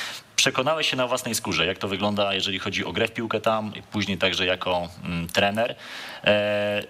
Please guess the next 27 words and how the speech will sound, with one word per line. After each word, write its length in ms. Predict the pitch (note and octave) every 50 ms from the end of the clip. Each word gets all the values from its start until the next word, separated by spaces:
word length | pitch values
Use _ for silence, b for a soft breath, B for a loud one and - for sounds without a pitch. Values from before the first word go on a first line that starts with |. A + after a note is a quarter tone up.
| - -
my 180 | - G2 B2
sobie 180 | C3 F#3 E3+ E3
tutaj 200 | D#3+ D#3+ - C#3
już 60 | C3+ -
przed 180 | - - A2
wejściem 260 | A2+ C3+ C#3 - C3+ B2+
na 60 | A#2+
antenę 280 | G#2+ G#2 D3 C3+ G2 -
zaczęliśmy 400 | - F2+ - - F#2 - - -
troszeczkę 420 | - - - - F#2 - - F#2+
rozmawiać, 640 | F2+ F2 E2+ F2 E2 E2+ F#2+ A2 B2+ - - - -
e, 220 | G2+ G2+ G2+ F#2+ F2
zanim 380 | F#2+ A2 E3+ A3+ G#3 F3+ D#3 C3+
przejdziemy 380 | - - A2+ G2+ B2 A#2+ A2+
do, 420 | G2+ G#2+ G#2+ G#2 G2+ G2+ G2 G2 F#2+
do 100 | G2+ G2+
omawiania 380 | G2+ G2 G2+ F#2+ A2 A2+ A2 G#2
Ligi 180 | G2+ G2+ G2 F#2+
Szwedzkiej, 340 | - - D#2 - - G2 F#2
natomiast 380 | F#2 - G#2 G#2+ G2+ - - -
chciałbym 300 | - - C3 C#3+ C#3+ B2+
trochę 200 | - - - B2+
o 20 |
twojej 280 | A#2 - - G#2 D#2+ -
historii 340 | - E3 - - - - -
posłuchać. 480 | - E3+ - E3+ - D#2 D3 - - - - - - -
Kiedy 140 | - B2+